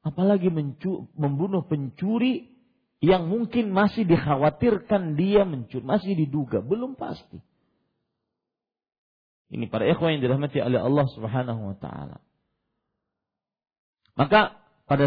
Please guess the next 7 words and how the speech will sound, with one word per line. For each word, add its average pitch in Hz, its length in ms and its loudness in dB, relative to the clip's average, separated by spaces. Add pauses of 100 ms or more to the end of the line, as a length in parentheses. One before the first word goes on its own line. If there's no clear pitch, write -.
saat 151 240 2
itu 196 400 -2 (760)
haram 294 560 4
membu-, 165 360 -4
mencuri. 143 720 -4
Yang 220 320 2
kedua, 269 400 6